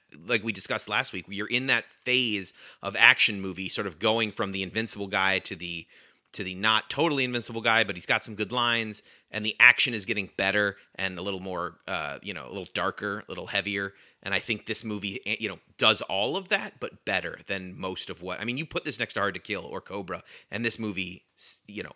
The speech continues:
he-, you know, uh, heads and shoulders above those. In it, the story it has to tell, the directing, and that's the thing too. I think you look at Cobra and you look at, at, um, Hard to Kill. Both of those are not director movies. Those are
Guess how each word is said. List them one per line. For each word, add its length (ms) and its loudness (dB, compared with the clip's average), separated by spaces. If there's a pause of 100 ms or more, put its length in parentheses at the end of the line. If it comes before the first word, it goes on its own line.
(460)
he-, 460 -4
you 60 -2
know, 200 -14
uh, 180 -8
heads 300 -2
and 80 -4
shoulders 320 -4
above 460 -8 (360)
those. 460 -6 (220)
In 140 0
it, 160 -12
the 60 -8
story 440 4
it 80 -2
has 220 2
to 80 -8
tell, 420 -2 (160)
the 80 -4
directing, 640 2
and 100 8
that's 160 8
the 80 -4
thing 220 0
too. 160 4
I 60 6
think 180 -4
you 80 -2
look 120 -4
at 60 -10
Cobra 360 2
and 140 -4
you 120 -4
look 180 -4
at, 160 -2 (380)
at, 320 -2
um, 480 -4 (800)
Hard 220 6
to 60 0
Kill. 280 2
Both 280 4
of 100 0
those 160 2
are 60 0
not 260 0
director 580 -2
movies. 500 -10 (440)
Those 240 6
are 280 2